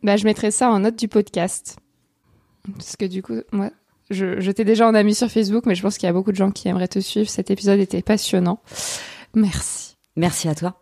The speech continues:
Speaker 1: On arrête de discuter pour aujourd'hui. Chère auditrice, qu'as-tu pensé de cet épisode ? Est-ce que toi aussi, euh, tu relis célibat et solitude ?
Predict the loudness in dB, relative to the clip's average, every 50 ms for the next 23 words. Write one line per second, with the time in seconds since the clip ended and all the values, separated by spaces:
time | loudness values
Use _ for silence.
0 | _ 2 4 6 6 6 4 4 4 2 2 2 0 0 0 0 2 2 2 2
1 | 2 2 4 4 4 6 6 4 4 4 2 0 0 0 0 2 2 2 4 4
2 | 4 2 2 0 -4 -2 -2 0 0 0 -2 -4 -6 -6 -6 -6 -4 -6 -12 -14
3 | _ -2 0 0 0 0 0 0 0 0 0 0 -2 -2 -2 -2 -2 -2 -2 -2
4 | 0 2 2 2 0 0 -4 -4 -2 -2 -2 -2 -2 0 2 4 4 4 4 2
5 | -2 -2 -2 -2 -2 0 0 0 2 2 2 0 -2 -2 -4 -4 0 0 0 0
6 | 0 -2 -4 -2 -2 -2 0 0 2 2 2 0 0 -4 _ _ -2 -2 0 0
7 | -2 -2 -4 -4 -2 -2 0 2 2 2 2 0